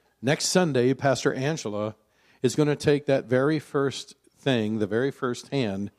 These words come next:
which is a hand of surrender. And by the way, if you do this, that's a good exercise. Have you ever prayed with your hands up in the air of surrender? That's better than having the cops behind you, you know,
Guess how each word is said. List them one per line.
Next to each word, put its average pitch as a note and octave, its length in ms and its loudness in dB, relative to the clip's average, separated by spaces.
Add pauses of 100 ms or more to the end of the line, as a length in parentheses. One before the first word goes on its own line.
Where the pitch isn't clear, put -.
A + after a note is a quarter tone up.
(340)
which C3 200 4
is A#2 140 2
a A2+ 80 2
hand C#3 320 0
of B2+ 100 0
surrender. B2 600 2
And G#2+ 200 -4
by A#2+ 140 6
the C#3+ 100 4
way, A#2 360 2 (920)
if A#2+ 200 0
you B2 80 2
do C#3 220 2
this, D3 420 2
that's C#3+ 240 0
a B2 60 -4
good C3+ 200 0
exercise. C#3 600 -2
Have A2+ 100 -10
you B2 80 -2
ever C3+ 140 -6
prayed C3+ 300 -2
with A2 120 -8
your G#2+ 80 -2
hands B2 260 -4
up B2+ 160 -8
in A#2+ 60 -12
the A#2 100 -10
air A#2 160 -14
of G#2 100 -16
surrender? B2+ 560 2 (760)
That's C3+ 180 4
better C#3+ 440 4
than A#2+ 180 2
having C3 280 4
the C#3 80 0
cops - 380 0
behind B2+ 440 2
you, F#2 300 0
you A2+ 80 -2
know, G#2+ 220 2